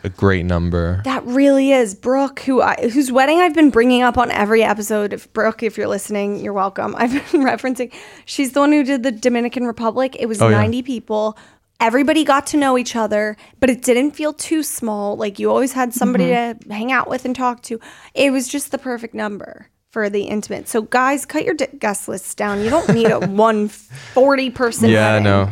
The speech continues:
Speaker 1: That ninety
Speaker 3: No,
Speaker 1: people
Speaker 3: you
Speaker 1: feel,
Speaker 3: don't.
Speaker 1: also feels like there's, you know, there's a crowd. It doesn't feel
Speaker 2: Yeah.
Speaker 1: too
Speaker 3: Yeah.
Speaker 1: sparse. I think it was, I'm really happy with what we
Speaker 2: Yeah.
Speaker 1: ended up with.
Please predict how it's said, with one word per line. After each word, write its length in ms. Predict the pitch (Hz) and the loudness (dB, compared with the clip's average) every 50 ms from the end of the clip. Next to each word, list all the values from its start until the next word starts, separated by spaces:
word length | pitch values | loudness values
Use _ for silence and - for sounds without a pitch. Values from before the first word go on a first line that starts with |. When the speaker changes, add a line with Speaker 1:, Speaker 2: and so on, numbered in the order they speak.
| 120 - | -4 0
Speaker 1:
That 180 | - 110 104 80 | 2 2 2 4
ninety 300 | 101 117 123 131 147 - | 4 4 4 4 4 4
Speaker 3:
No, 40 | - | 4
Speaker 1:
people 120 | 170 151 - | 4 4 4
Speaker 3:
you 60 | 214 | 2
Speaker 1:
feel, 120 | 202 165 117 | 2 2 2
Speaker 3:
don't. 80 | 113 | 2
Speaker 1:
also 200 | 123 117 - 139 | 2 2 2 0
feels 400 | - - 120 120 120 117 110 - | 2 4 4 6 6 6 4 4
like 360 | 110 104 98 98 - - - - - | 4 2 2 2 -2 -6 -12 -8 -2
there's, 440 | 110 101 95 92 92 - - - _ _ | 0 0 0 0 -4 -10 -16 -20 _ _
you 100 | - 104 | -4 0
know, 120 | 95 90 85 | 2 2 2
there's 160 | 95 92 - | 2 2 0
a 40 | - | 0
crowd. 460 | - - 123 98 78 76 82 - - - | 0 0 0 2 0 -2 -4 -8 -6 -4
It 100 | - 110 | 0 2
doesn't 240 | 120 110 117 113 104 | 4 4 4 4 4
feel 320 | 104 110 113 110 110 107 | 2 2 4 4 4 4
Speaker 2:
Yeah. 60 | 104 101 | 2 2
Speaker 1:
too 120 | - 110 107 | 2 2 2
Speaker 3:
Yeah. 200 | 101 190 175 160 | 2 4 2 2
Speaker 1:
sparse. 360 | - 90 82 78 78 - - | 2 0 0 -2 -4 -4 -2
I 180 | 87 82 104 101 | 0 0 2 0
think 180 | - 104 101 101 | 0 -2 0 0
it 60 | 95 | 0
was, 320 | 92 90 90 90 - - - | 0 -2 -4 -6 -10 -12 -10
I'm 180 | - 98 101 104 | -8 -6 -4 -2
really 180 | 101 95 90 87 | 0 0 0 2
happy 280 | 90 80 76 - 80 | 0 0 0 -2 -4
with 460 | 78 76 73 73 76 - _ _ _ _ _ | -4 -4 -6 -8 -10 -12 _ _ _ _ _
what 140 | - - 73 | -10 -8 -6
we 80 | 76 80 | -4 -4
Speaker 2:
Yeah. 80 | 82 | -6
Speaker 1:
ended 200 | 78 - - - | -6 -8 -10 -12
up 140 | - - - | -12 -12 -12
with. 160 | - - 98 | -12 -12 -12